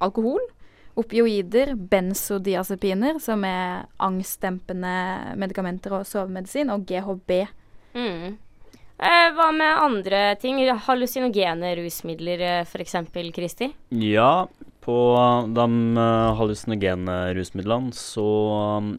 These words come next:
Speaker 3: er jo kanskje L S D det som folk, eh, flest kjenner til, da. Men,
Speaker 2: Mm.
Speaker 3: eh, det er ganske mye som kan gi, eh, som ligger innenfor denne her kategorien nå, og det er rusmidler som rett og slett fører til at, eh, sanseinntrykkene våre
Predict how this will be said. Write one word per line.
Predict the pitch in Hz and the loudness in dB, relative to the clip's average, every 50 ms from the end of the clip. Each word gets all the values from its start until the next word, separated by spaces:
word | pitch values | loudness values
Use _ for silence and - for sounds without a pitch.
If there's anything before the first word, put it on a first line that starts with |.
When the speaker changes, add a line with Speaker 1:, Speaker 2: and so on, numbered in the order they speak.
| - - | -8 -6
Speaker 3:
er | - 92 | -6 -6
jo | 90 90 | -4 -4
kanskje | - 101 90 - - - | -6 -6 -6 -4 -4 -2
L | 90 95 | -2 -2
S | 98 95 - - | -2 -2 -6 -8
D | - 90 87 85 87 101 117 123 117 110 | -6 -4 -2 0 2 2 2 0 0 0
det | 107 104 | 0 -2
som | - - 104 98 | -2 -4 -6 -6
folk, | - - 90 90 - - - - - - | -4 -4 -4 -4 -6 -10 -16 -20 -10 -6
eh, | 98 92 90 92 92 90 90 90 | -4 -2 -2 0 0 -2 -2 -4
flest | 90 - - 90 - - - - - | -4 -4 -6 -6 -6 -8 -10 -10 -8
kjenner | - - 95 87 92 92 - | -6 -4 -4 -4 -4 -4 -2
til, | - 87 90 | 0 0 2
da. | 101 117 120 - - | 0 0 -2 -2 -2
Men, | - 110 107 98 104 104 | -2 0 0 0 0 0
Speaker 2:
Mm. | |
Speaker 3:
eh, | 104 104 104 104 104 104 104 - - - - - - - - - - - - | 2 2 2 2 2 0 -2 -4 -10 -20 -20 -16 -12 -10 -10 -10 -12 -2 2
det | 107 107 | 4 6
er | 113 | 6
ganske | 117 113 127 135 | 6 6 6 6
mye | 135 127 120 120 135 147 143 131 110 | 6 8 8 8 8 6 6 4 2
som | - - 123 120 | 0 -4 -4 -2
kan | 107 123 117 | -2 -2 -2
gi, | 110 101 98 101 98 101 101 104 | -2 -2 -2 -2 -2 -2 0 0
eh, | 104 104 90 | 0 0 -2
som | - - 113 107 | -2 -4 -2 -2
ligger | 104 101 98 104 | -2 0 -2 -2
innenfor | 95 98 90 - 104 | -2 -4 -2 -2 -2
denne | 95 92 90 | 0 0 0
her | 92 87 87 | 0 0 -2
kategorien | - 92 85 90 92 90 90 92 95 | -2 -4 -4 -4 -2 -2 -2 -2 0
nå, | 101 117 139 160 165 120 110 | 0 0 0 0 0 -2 0
og | 104 | 0
det | 110 107 107 110 110 110 110 113 113 113 113 117 117 - - - | 2 2 2 2 2 2 2 2 2 0 0 -2 -4 -8 -8 -8
er | - 110 113 113 113 113 117 113 101 | -4 -2 0 2 2 4 4 2 2
rusmidler | 98 92 - - 95 90 90 92 92 | -2 -4 -6 -6 -6 -4 -2 -2 -2
som | - 104 98 | -4 -4 -4
rett | 98 95 | -4 -4
og | 92 | -4
slett | - - 101 95 - | -4 -2 -4 -4 -2
fører | - - 104 90 85 85 - | -2 -2 0 0 0 -2 -4
til | - 92 90 90 - - - - | -4 -2 -2 -2 -4 -6 -6 -6
at, | 92 90 - - - - - - - - | -6 -6 -6 -10 -20 -20 -20 -16 -8 -6
eh, | 98 95 95 98 98 95 - | -4 -2 0 0 -2 -2 -4
sanseinntrykkene | - - 117 101 87 - - 87 85 - 92 90 - 92 90 87 87 | -4 -2 -2 -2 -2 -4 -6 -8 -6 -8 -10 -8 -8 -8 -8 -6 -6
våre | 87 90 | -4 -4